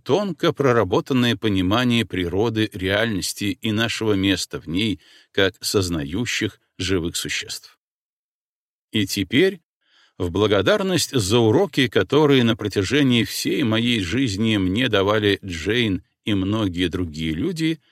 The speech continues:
я предлагаю эти идеи вам. Часть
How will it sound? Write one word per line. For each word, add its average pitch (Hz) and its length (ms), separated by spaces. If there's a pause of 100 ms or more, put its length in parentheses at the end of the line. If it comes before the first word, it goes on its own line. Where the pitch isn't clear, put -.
(340)
я 147 320
предлагаю 143 960
эти 98 440
идеи 80 560 (200)
вам. - 420 (3500)
Часть - 880